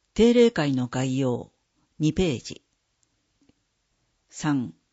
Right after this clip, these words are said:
本会議の採決結果、三ページ。四、ここが聞きたい、一般質問、四ページから八ページ。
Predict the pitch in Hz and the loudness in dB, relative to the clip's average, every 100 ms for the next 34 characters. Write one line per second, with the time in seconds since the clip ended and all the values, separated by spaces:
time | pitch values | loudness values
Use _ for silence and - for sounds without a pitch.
0 | _ _ _ - 220 247 254 214 156 135 | _ _ _ 0 2 4 2 0 0 -2
1 | - 180 185 180 - 160 156 - - _ | -2 -4 -4 -8 -6 -8 -8 -14 -14 _
2 | _ _ _ _ - - 165 160 156 131 | _ _ _ _ -16 -6 -4 -4 -4 -6
3 | 113 - - _ _ _ _ _ _ _ | -8 -16 -20 _ _ _ _ _ _ _
4 | _ _ _ _ _ - 185 135 - _ | _ _ _ _ _ -4 -2 -2 -6 _
5 | _ _ _ _ _ - 165 233 233 - | _ _ _ _ _ -8 2 2 2 -4
6 | - - 185 156 - - _ _ 165 156 | -12 -6 -4 -4 -8 -20 _ _ -4 -2
7 | 190 202 170 - 185 139 90 - _ _ | -2 0 -2 -4 -2 -2 -2 -10 _ _
8 | _ _ _ _ _ _ - 180 208 220 | _ _ _ _ _ _ -4 0 0 4
9 | 196 151 - 123 113 139 - 175 131 - | 2 0 -6 -8 -8 -10 -6 -4 -4 -6
10 | - | -16